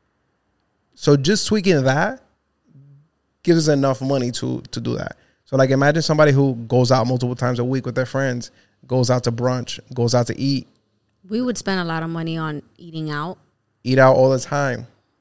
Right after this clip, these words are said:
Speaker 1: It's like
Speaker 2: We still do it once in a while, but it's not like before.
Speaker 1: Mm-hmm. No, but, but wha-, after we move, we, we adjusted,
Speaker 2: Mm-hmm.
Speaker 1: right? 'Cause we're like, "Okay, we need to make more money."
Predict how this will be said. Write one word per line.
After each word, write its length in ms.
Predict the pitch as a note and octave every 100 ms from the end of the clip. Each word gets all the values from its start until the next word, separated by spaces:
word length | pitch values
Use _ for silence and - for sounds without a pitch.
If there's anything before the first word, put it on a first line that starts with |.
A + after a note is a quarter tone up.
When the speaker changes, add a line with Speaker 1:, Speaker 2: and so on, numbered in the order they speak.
| _ _ _ _ _ D#3
Speaker 1:
It's 120 | D3+
like 140 | C#3+
Speaker 2:
We 80 | C4
still 280 | B3 E4+ B3+
do 220 | F#3+ A#3+
it 80 | F#3
once 180 | G3 F#3+
in 80 | F#3+
a 60 |
while, 240 | E3 F3 E3
but 180 | E3 E3+
it's 140 | E3
not 440 | F3 E3+ F3+ - -
like 300 | D#3+ D#3+ D#3
before. 520 | D#3 - D3 D3+ D#3+ D3
Speaker 1:
Mm-hmm. 300 | C3 C3 E3 _ _ _ _ -
No, 160 | D#3
but, 260 | E3 D3 C3+
but 100 | C3+
wha-, 160 | C3 C#3
after 240 | D3 F3
we 100 | D#3+
move, 380 | C3 D#3+ E3+ A#2+
we, 260 | C3 B2+ -
we 240 | A#2+ C3 B2+
adjusted, 560 | A#2+ B2 C3 - -
Speaker 2:
Mm-hmm. 320 | F#3+ G3+ G3 B2+
Speaker 1:
right? 220 | B2+ -
'Cause 160 | A#2+
we're 60 | B2
like, 140 | G#2+
"Okay, 200 | F#2 -
we 160 | A#2+ B2
need 120 | B2
to 80 | A#2
make 140 | B2+ A#2+
more 200 | B2 B2+
money." 280 | C3+ A#2+